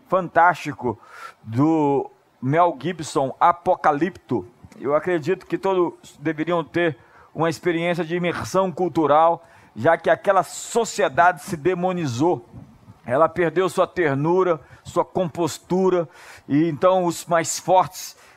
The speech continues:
consumiam os mais fracos, violavam suas mulheres, faziam dos seus filhos escravos e sacrificavam os homens aos deuses, aos deuses do paganismo. Isso aconteceu com os cananeus,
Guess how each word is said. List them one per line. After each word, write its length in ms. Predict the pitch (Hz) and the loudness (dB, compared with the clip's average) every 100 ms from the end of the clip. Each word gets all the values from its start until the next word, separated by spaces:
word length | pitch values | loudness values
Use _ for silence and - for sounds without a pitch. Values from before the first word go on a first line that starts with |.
| _ _ | _ _
consumiam 640 | - 180 - 175 170 202 190 | -4 -2 -2 -2 0 0 0
os 100 | 147 | 0
mais 280 | 165 147 - | -2 -2 -2
fracos, 680 | 151 165 170 170 165 - _ - _ _ - | 4 4 4 0 -8 -8 _ -20 _ _ -12
violavam 720 | 113 180 175 175 196 196 180 | -2 2 4 6 8 6 4
suas 240 | 170 180 151 | 0 0 0
mulheres, 800 | 160 147 156 165 165 160 143 - _ _ | 0 2 4 4 4 0 -6 -16 _ _
faziam 440 | 175 165 143 202 190 | 2 2 2 -2 -4
dos 80 | |
seus 320 | - 185 - - | -4 -4 -4 -6
filhos 300 | 190 180 151 | -4 -2 -4
escravos 880 | 139 - - 156 165 170 170 147 - - - | -8 -8 0 4 6 4 0 -8 -16 -16 -8
e 80 | 151 | 0
sacrificavam 880 | 185 - 165 175 - 170 170 170 165 | 0 0 -2 -4 0 4 4 4 -2
os 240 | 131 117 | -2 0
homens 440 | 165 165 165 139 | 2 2 0 2
aos 240 | 156 147 113 | 2 2 -2
deuses, 680 | 117 165 160 110 101 - - - | 0 2 2 -2 -10 -14 -16 -4
aos 380 | 113 131 131 113 | 2 2 0 -6
deuses 500 | 135 156 143 139 127 | -2 -2 -2 -6 -6
do 140 | 139 | -4
paganismo. 840 | - 143 135 131 135 143 110 98 - _ - - | 0 0 2 0 0 0 -2 -6 -8 _ -20 -6
Isso 240 | 185 190 | -4 -2
aconteceu 580 | 202 196 196 185 - 196 | 0 0 0 -2 0 0
com 160 | 180 190 | 0 -2
os 140 | 165 | -4
cananeus, 800 | - 190 180 156 165 190 185 - | -2 0 0 0 2 2 0 -4